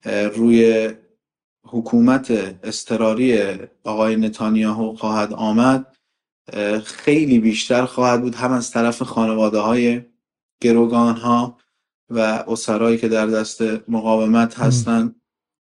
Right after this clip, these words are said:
Speaker 1: و هم فشار سیاسی همپیمانانش و معارضینش. به نظرم این نکته بود که باید اشاره می‌کردم، در خدمت شما هستم.
Speaker 2: حالا چون شما گفتید، منم پس این نکته رو، اه، تکمیل کنم که همین امروز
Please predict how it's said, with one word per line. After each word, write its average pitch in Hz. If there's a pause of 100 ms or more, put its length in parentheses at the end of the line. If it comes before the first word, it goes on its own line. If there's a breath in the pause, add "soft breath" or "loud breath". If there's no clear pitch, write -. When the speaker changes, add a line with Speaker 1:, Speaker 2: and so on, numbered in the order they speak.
(380)
Speaker 1:
و 117
هم 143
فشار 131
سیاسی 113
همپیمانانش 117
و 120 (500)
معارضینش. 98
به 113
نظرم 135
این 147
نکته 127
بود 139
که 131
باید 123
اشاره 131
می‌کردم، 156
در 120
خدمت 113
شما 98
هستم. - (380 loud breath)
Speaker 2:
حالا 139
چون 135
شما 127
گفتید، 139
منم 139
پس 135
این 139
نکته 131
رو، 135
اه، 131
تکمیل 131
کنم 147
که 147
همین 143
امروز 135